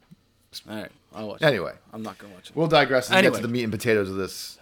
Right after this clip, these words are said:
Speaker 1: All right, can we, let's get to the meat and potatoes
Speaker 2: The
Speaker 1: of
Speaker 2: big
Speaker 1: this. I don't
Speaker 2: news.
Speaker 1: wanna, I don't wanna do a very typical Rob Crane and Chris Valenti thing <laughs> of teasing something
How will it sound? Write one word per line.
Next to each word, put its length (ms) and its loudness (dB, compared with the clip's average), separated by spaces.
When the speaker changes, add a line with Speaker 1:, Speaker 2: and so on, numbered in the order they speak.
Speaker 1:
All 200 6
right, 100 4
can 160 -2
we, 60 -2
let's 220 4
get 180 6
to 80 0
the 60 -2
meat 140 -2
and 100 -10
potatoes 260 -2
Speaker 2:
The 40 8
Speaker 1:
of 60 4
Speaker 2:
big 80 12
Speaker 1:
this. 120 12
I 40 12
don't 140 8
Speaker 2:
news. 100 -4
Speaker 1:
wanna, 280 4
I 120 6
don't 240 6
wanna 500 2
do 520 0
a 220 -2
very 460 8
typical 720 -4
Rob 320 0
Crane 240 -6
and 80 -10
Chris 220 -12
Valenti 320 -10
thing 320 -10
<laughs> 200 -6
of 280 -4
teasing 420 0
something 540 -4